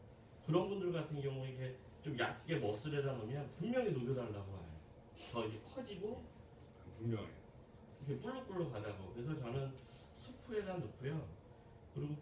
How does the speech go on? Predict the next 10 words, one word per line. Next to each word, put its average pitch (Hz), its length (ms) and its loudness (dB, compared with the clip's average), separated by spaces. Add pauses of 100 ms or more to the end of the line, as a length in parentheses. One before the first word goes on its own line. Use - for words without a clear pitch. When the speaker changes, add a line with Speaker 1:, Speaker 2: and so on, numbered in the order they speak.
(140)
Speaker 1:
캐놀라를 226 760 -2
저는 143 220 0
아까 127 200 -2
좋아하는 120 320 -2
게 120 60 -2
우리 117 320 2 (440)
교육 131 140 2
선생님도 143 440 4
얘기를 113 260 0
했지만 123 420 -2